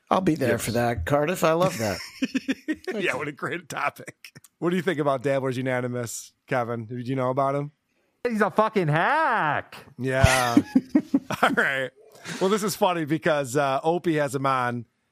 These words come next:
Speaker 3: and Opie admits that he's not doing a great show right now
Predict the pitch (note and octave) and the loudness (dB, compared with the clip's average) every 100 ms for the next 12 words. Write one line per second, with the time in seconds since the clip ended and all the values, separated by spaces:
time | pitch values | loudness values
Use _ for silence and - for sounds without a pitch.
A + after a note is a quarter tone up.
0 | - C3+ B2+ B2+ D3 E3 F3 F#3 D#3+ C#3+ | -8 -4 -2 -2 0 0 0 0 0 -2
1 | - D3 C4+ E4 D#3 - - - - _ | -4 -2 0 0 0 -6 -6 -6 -14 _
2 | F#3 F3+ E3 G3+ F3 C#3+ E3+ G3+ E3+ C3+ | -2 0 2 0 0 -2 0 0 -2 -4
3 | A#2 C#3 B2 - F3+ E3+ C#3+ A#2+ A#2 A2 | -4 -4 -4 0 2 2 0 -2 -4 -4
4 | G#2 G2+ G2+ | -4 -6 -10